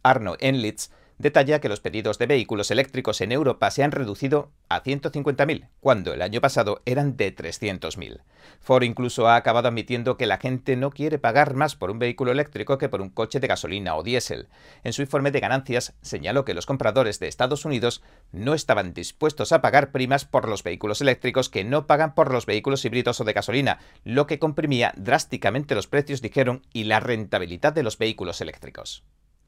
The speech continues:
Incluso el director ejecutivo de Tesla, Elon Musk, quizás el mayor evangelista de los vehículos eléctricos de la industria, vertió un jarro de agua fría sobre el mercado de los vehículos eléctricos y el panorama económico general. Musk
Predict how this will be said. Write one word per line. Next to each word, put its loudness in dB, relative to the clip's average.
Incluso -2
el 2
director 2
ejecutivo 0
de -4
Tesla, 2
Elon 4
Musk, 0
quizás 2
el -2
mayor 0
evangelista 2
de -2
los -6
vehículos -4
eléctricos -6
de -6
la -2
industria, 2
vertió 2
un -2
jarro 2
de 2
agua 4
fría 2
sobre -4
el -6
mercado -2
de 0
los -2
vehículos -4
eléctricos 0
y 2
el 0
panorama 2
económico -2
general. -4
Musk 2